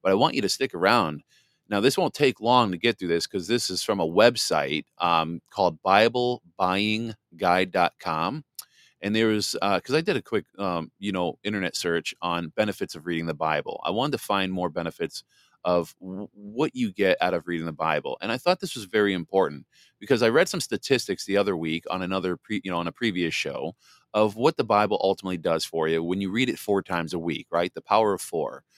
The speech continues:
But I really wanted to, um, find a little bit more than just that, right?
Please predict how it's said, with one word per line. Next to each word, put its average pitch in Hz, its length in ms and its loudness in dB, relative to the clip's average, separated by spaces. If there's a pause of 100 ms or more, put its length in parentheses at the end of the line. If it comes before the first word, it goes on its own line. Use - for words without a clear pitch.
(280)
But 127 100 2
I 127 60 4
really 170 280 6
wanted 123 420 4
to, 98 460 0 (360)
um, 87 480 0 (400)
find 165 320 0
a - 20 4
little 127 220 2
bit 117 120 0
more 95 460 -2
than 98 220 -2
just 92 380 -2
that, 82 380 -4
right? 92 300 0